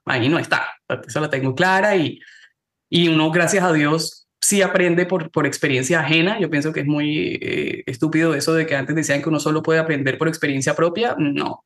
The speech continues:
yo la verdad sí tengo el cerebro para aprender de otros y otros me han dicho que en la plata no está. <laughs> Y yo eso lo tengo claro. Y otros me han dicho que en el, no sé, en el matrimonio perfecto no está, porque no existe y porque en la pareja no está, está en uno.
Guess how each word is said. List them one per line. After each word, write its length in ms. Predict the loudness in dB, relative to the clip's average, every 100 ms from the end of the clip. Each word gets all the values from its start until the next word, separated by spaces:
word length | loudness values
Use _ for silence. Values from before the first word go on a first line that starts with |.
| _
yo 120 | -2
la 60 | 2
verdad 240 | 2 2
sí 80 | 0
tengo 180 | 0 0
el 60 | 0
cerebro 340 | 0 0 0
para 140 | 0
aprender 420 | 0 0 0 -2 0
de 80 | 0
otros 340 | 0 0 0
y 80 | 0
otros 240 | 0 2
me 100 | 2
han 80 | 2
dicho 240 | 2 0 -2
que 80 |
en 60 | 0
la 100 | 0
plata 280 | 0 0 0
no 100 | 0
está. 380 | -2 -4 -4 -12 -2
<laughs> 160 | -2 -2 -10 -10 -16 _
Y 100 | 2
yo 100 | 2
eso 120 | 2
lo 120 | 0
tengo 240 | 0 0 0
claro. 280 | -2 -2 -8 _ _ -2
Y 80 |
otros 180 | 0 2 2
me 80 |
han 60 | 2
dicho 260 | 2 0 0
que 100 | 0
en 80 |
el, 160 | 0 0
no 100 | 0
sé, 120 | 2
en 60 | 2
el 40 |
matrimonio 460 | 0 0 2 2 2
perfecto 500 | 0 0 0 0 0
no 140 | 0
está, 360 | 0 -2 -2 -4
porque 240 | -8 -6 -6
no 100 | -4
existe 420 | -2 -2 -2 0 0
y 120 | 2
porque 260 | -2 -2
en 60 | -2
la 100 | -2
pareja 300 | -2 0 0
no 100 | 0
está, 200 | -2 -2
está 280 | -2 -2 0
en 140 | 2
uno. 180 | 2